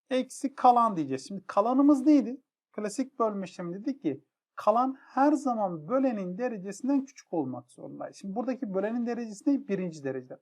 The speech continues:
O zaman buraya hemen bunun bir alt derecesi olan bir polinom yazacağız. Yani kaç yazmamız lazım? Birinci dereceden olan bir polinom bir eksi sıfırıncı dereceden bir polinom. Yani sabit bir değerdi. Biz bu sabit değeri k değeri diyelim.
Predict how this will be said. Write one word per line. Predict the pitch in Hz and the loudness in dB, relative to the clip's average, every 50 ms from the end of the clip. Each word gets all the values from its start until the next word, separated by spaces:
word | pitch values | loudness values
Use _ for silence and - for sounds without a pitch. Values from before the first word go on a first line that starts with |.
| _ _ - | _ _ 2
O | 277 294 | 4 6
zaman | 285 302 262 220 175 170 170 208 | 6 6 6 4 2 -2 -2 0
buraya | 294 277 247 185 180 233 277 _ _ _ _ _ _ _ _ _ _ _ | 0 0 2 2 0 -2 -4 _ _ _ _ _ _ _ _ _ _ _
hemen | - 294 302 285 262 247 233 220 | 2 4 6 6 6 6 4 4
bunun | 254 262 254 269 269 269 - _ _ _ - | 4 4 4 4 2 0 -4 _ _ _ -6
bir | 185 196 262 294 | 0 4 6 6
alt | 294 277 269 269 - _ | 6 6 4 2 -2 _
derecesi | - 220 202 202 196 175 190 175 - 220 | -2 0 2 0 0 -2 -4 -6 -4 0
olan | 240 277 285 277 | 2 4 4 6
bir | 262 262 269 | 4 2 0
polinom | - - 247 233 214 220 220 202 180 | 0 -2 0 0 0 0 -2 0 2
yazacağız. | 160 143 135 120 120 139 151 139 139 - - | 2 2 0 -2 -6 -12 -14 -14 -10 -2 0
Yani | 185 214 220 220 - - _ _ | 2 2 0 -2 -8 -14 _ _
kaç | - - 311 311 311 - | -6 -4 -4 -4 -2 0
yazmamız | 240 214 196 175 175 170 160 156 143 139 | 2 2 2 2 2 2 2 2 2 2
lazım? | 143 139 156 185 233 226 190 170 | 2 2 2 0 -2 -8 -8 -8
Birinci | 180 202 233 247 247 233 - | -8 -4 -4 -4 -4 -4 -2
dereceden | - 269 254 254 240 220 240 233 233 226 214 208 _ _ _ - | 0 0 0 0 -2 -4 -6 -6 -6 -8 -12 -14 _ _ _ -6
olan | 208 202 202 208 208 208 | 0 4 4 4 4 4
bir | 214 226 | 0 -8
polinom | - _ - 202 190 180 165 156 151 151 151 - | -6 _ -4 -2 -2 -2 -2 -4 -4 -6 -4 0
bir | 247 269 269 | 0 2 2
eksi | 262 233 - - - 262 277 277 | 0 -2 -6 -8 -6 -4 -4 -4
sıfırıncı | - - - 233 196 - 240 233 233 233 220 240 220 | -4 -6 -6 -6 -4 -4 -2 -2 -2 -4 -4 -4 -2
dereceden | 214 202 180 170 160 156 156 151 151 | -2 0 0 0 0 0 0 -2 -2
bir | 156 156 - | -4 -4 -4
polinom. | - 170 196 247 285 285 - _ _ _ _ _ - | -2 -2 0 0 -2 -2 -4 _ _ _ _ _ -2
Yani | 175 190 220 247 269 | 0 0 2 2 0
sabit | 262 - - - 208 202 208 214 208 240 - _ - | -2 -2 -4 0 4 4 6 4 4 0 -6 _ -2
bir | 175 160 131 127 131 | 0 0 0 0 -4
değerdi. | 127 143 147 151 - - 165 - | -6 -6 -6 -8 -10 -16 -8 -4
Biz | - 269 269 - | -4 -4 -2 -4
bu | 285 226 | -8 -8
sabit | - - 269 269 277 277 269 269 _ - | -4 0 0 0 0 0 -4 -6 _ -4
değeri | 165 196 247 254 - | -4 -4 -4 -6 -8
k | - - 202 185 160 143 135 | -2 2 4 4 4 4 2
değeri | 131 131 135 131 131 | 0 -4 -4 -6 -8
diyelim. | 139 139 135 139 - | -10 -12 -12 -12 -16